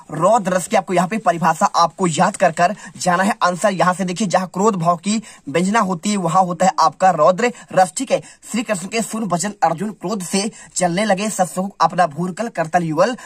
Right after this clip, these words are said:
मनने लगे, आपको answer याद करना है। इसके बाद question number नौ का अथवा आपको अनुप्रास अलंकार की परिभाषा और आपको यहाँ पे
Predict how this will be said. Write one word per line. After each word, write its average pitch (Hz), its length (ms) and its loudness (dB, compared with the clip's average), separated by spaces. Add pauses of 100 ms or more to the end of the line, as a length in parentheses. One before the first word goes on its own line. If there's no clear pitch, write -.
(140)
मनने 165 240 0
लगे, 190 180 2
आपको 165 240 0
answer 165 280 0
याद 160 200 0
करना 180 240 0
है। 208 140 2 (240)
इसके 175 260 -4
बाद 214 120 2
question 175 240 -6
number 180 160 0
नौ 165 140 -2
का 175 120 0
अथवा 185 280 2 (300)
आपको 175 280 0
अनुप्रास 180 600 0
अलंकार 170 360 2
की 202 140 -8
परिभाषा 160 580 0
और 202 260 4
आपको 220 300 0
यहाँ 190 260 0
पे 170 140 -6